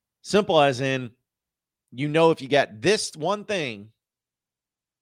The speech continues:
you are going to have a chance to beat Alabama. I should say maybe two things. The first thing, though, is that you have to have is that you have to be able to count on Alabama turning the ball over.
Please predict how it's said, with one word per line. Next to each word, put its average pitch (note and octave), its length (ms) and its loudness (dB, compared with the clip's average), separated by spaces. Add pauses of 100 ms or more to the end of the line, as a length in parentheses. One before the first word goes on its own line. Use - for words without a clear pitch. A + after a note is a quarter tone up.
(280)
you C#3+ 200 -2
are C3+ 100 -2
going D3+ 260 -2
to C#3+ 60 -4
have C#3+ 140 -2
a C3 40 -10
chance C#3 320 -10
to B2 60 -18
beat B2 140 -6
Alabama. G#2+ 440 -6 (1200)
I G#2+ 80 -10
should F#2 220 -14
say A#2 120 -10
maybe F2+ 280 -8
two E2+ 200 -18
things. - 380 -20 (1160)
The - 80 -18
first A#3 300 2
thing, E3 240 -2
though, A#2 220 -4
is A2 120 -6
that A#2 200 -4
you A2+ 80 -6
have F#3+ 240 2
to F3+ 100 -6
have C#3 240 -2
is G#2+ 60 -10
that A2+ 180 -8
you G2+ 160 -12
have - 460 0
to G#3+ 80 -12
be G3 200 -6
able D3 420 -4 (200)
to A#2+ 80 -12
count E3 400 -2
on C3+ 160 0
Alabama D3 580 0
turning D#3 400 -6
the D3 100 0
ball B2+ 420 4
over. A2+ 520 -4